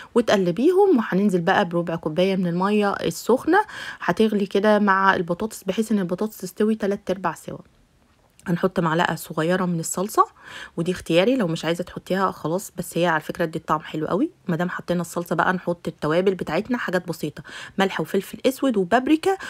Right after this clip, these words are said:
وشوية سكر صغيرين علشان الحموضة اللي بتعملها الصلصة، بس كده. وقلبي. احنا هنا اتفقنا ان البطاطس خدت تلات ارباع سوا. هنحط بقى دلوقتي ايه؟ الفلفل. انا مش بحط،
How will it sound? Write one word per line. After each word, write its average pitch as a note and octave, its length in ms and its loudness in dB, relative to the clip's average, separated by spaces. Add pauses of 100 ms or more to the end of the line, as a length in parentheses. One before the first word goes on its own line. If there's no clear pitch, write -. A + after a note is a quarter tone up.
(140)
وشوية A#3+ 360 4
سكر C4 280 -2
صغيرين G#3 540 2
علشان A3 340 2
الحموضة G#3+ 380 0
اللي G3 100 2
بتعملها F#3 340 -2
الصلصة، - 400 -8
بس A3 300 -2
كده. - 320 -12
وقلبي. G#3+ 480 4 (540)
احنا - 180 0
هنا G3 140 2
اتفقنا G3+ 420 4
ان F#3+ 120 2
البطاطس F3 480 -4
خدت G3 300 -2
تلات G#3 280 0
ارباع F#3+ 220 0
سوا. C#3 340 -6
هنحط F#3 420 -4
بقى E3+ 220 2
دلوقتي F3+ 420 -2
ايه؟ F#3 200 2 (380)
الفلفل. A3+ 520 4
انا F#3+ 120 4
مش E3+ 120 0 (120)
بحط، - 240 -8